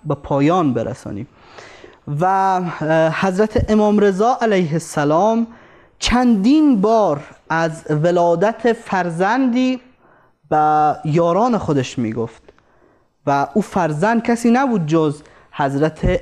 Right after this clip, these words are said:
امام جواد علیه السلام. و خب بالاخره وقتی که، اه، حضرت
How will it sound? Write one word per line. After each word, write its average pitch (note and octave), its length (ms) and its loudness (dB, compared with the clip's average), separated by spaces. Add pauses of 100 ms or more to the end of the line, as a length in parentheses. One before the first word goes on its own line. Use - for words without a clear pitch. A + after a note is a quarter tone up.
امام D#3+ 300 2
جواد D#3+ 600 0
علیه C3 320 0
السلام. B2 500 -8 (840)
و F#3+ 360 2 (960)
خب D#4 260 -4
بالاخره A#3+ 400 0
وقتی B3 360 -2
که، A#3 320 2 (140)
اه، D3 400 0
حضرت F3 640 0